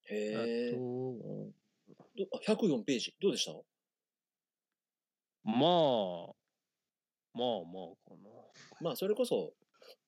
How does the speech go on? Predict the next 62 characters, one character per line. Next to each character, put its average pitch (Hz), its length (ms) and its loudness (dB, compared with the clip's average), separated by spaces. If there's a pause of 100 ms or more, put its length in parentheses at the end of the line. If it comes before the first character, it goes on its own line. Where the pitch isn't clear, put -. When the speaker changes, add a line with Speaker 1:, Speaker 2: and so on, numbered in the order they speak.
(120)
Speaker 1:
ま 101 300 -6
あ、 - 20 -20 (1080)
水 160 260 2
を、 160 160 2
息 185 240 2
を 180 180 6 (480)
吸 151 200 4
う 147 40 6
よ 151 80 6
う - 20 6
に 110 120 0
読 110 80 0
ん 120 40 -2
ど 139 100 0
く - 80 -8
か、 117 120 2
み 101 80 -4
た 92 40 -6
い 87 40 -8
な 87 60 -14
感 101 120 -8
じ？ 107 160 -12 (920)
Speaker 2:
そ - 220 -12
う 113 40 -8
そ - 140 -16
う 107 40 -16
そ - 160 -16
う。 - 80 -20
僕 143 280 2
だ 185 60 4
っ 180 60 -2
て、 113 160 0 (440)
よ 202 120 4
う 202 40 0
考 147 180 2
え 123 60 0
た 98 100 -10
ら、 95 160 -10
一 147 220 -6
人 190 160 2
称 107 180 -2
単 107 200 -2
数 - 60 -12
読 98 140 -6
み 107 80 -2
終 107 100 0
わ 135 60 2
っ - 20 -18
て 151 100 0
な 92 80 0
い 92 40 -4
わ 87 140 -6
と - 80 -16
思 104 100 -12
っ - 40 -16
て。 - 200 -20 (540)
Speaker 1:
あ、 - 100 -2
そ 190 160 0
う - 20 -2
な 202 100 -4
ん 85 60 -16
や。 - 80 -20